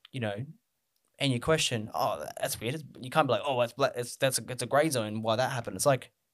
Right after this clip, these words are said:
no, this function kicked off this other function with the value of ten, and if the value is ten,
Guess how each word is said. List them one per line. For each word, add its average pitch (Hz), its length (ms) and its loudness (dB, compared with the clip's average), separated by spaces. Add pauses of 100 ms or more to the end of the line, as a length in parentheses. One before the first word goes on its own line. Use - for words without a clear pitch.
(120)
no, 113 340 -2 (640)
this 143 180 2
function 131 480 0
kicked - 260 -8
off 120 160 0
this 117 200 -10
other 123 180 0
function 110 640 -4 (200)
with 120 140 -4
the 117 80 0
value 110 380 2
of 104 180 -10 (340)
ten, 135 380 -2 (340)
and 123 80 -4
if 120 100 -2
the 120 60 -16
value 139 220 8
is 113 80 -2
ten, 131 540 -2